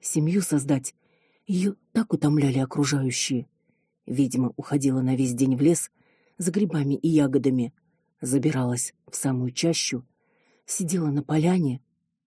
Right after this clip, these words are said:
и просто орала в голос, так что деревья качались и листва облетала. Вот довели. Тони тоже довели, и она сорвалась. Тем более гроза. Это так восхитительно.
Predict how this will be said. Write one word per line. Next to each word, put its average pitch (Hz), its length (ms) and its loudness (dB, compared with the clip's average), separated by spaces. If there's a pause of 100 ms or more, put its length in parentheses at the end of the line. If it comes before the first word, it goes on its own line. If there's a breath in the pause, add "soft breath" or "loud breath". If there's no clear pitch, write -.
и 160 60 -2
просто - 500 -2
орала 123 520 -4 (460)
в 127 180 -8
голос, 131 500 0 (580)
так 190 180 2
что - 180 -4
деревья 160 440 0
качались 135 680 -2
и 175 60 0
листва 139 380 -2
облетала. 127 600 -2 (340)
Вот 147 340 -2 (120)
довели. 135 500 2 (840)
Тони 175 260 0
тоже 131 340 2
довели, 127 460 0 (440)
и 196 80 4
она 156 200 4
сорвалась. 135 680 -2 (480)
Тем 156 280 -2
более 160 460 2
гроза. 139 540 -2 (420 soft breath)
Это 185 280 0 (240)
так 208 220 0
восхитительно. 143 960 -4